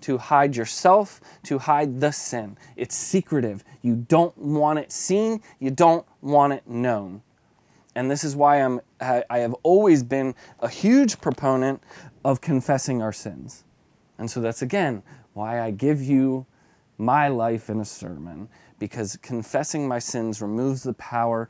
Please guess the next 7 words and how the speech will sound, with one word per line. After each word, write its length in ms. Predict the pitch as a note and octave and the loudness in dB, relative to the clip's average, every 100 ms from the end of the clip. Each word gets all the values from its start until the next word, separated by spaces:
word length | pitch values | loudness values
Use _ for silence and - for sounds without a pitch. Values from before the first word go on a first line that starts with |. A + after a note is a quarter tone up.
| - C3+ - | -12 -16 -6
removes 500 | A2+ A2+ B2+ B2+ A#2+ | -2 0 0 0 -2
that 220 | A2+ - - | -4 -6 0
isolating 920 | C#3+ D3+ - D3+ C3+ C3 B2+ A#2+ A#2 _ - | 0 0 -4 -2 0 0 -2 -4 -6 _ -12
strength 720 | - - - C3+ C3+ C3 - - - - | -10 -8 -4 -2 -2 -4 -10 -20 -18 0
of 280 | C3 B2+ A#2+ | 0 2 -2
the 80 | |
sin 500 | A#2 - A2 F#2+ G2 | -4 -6 -8 -10 -14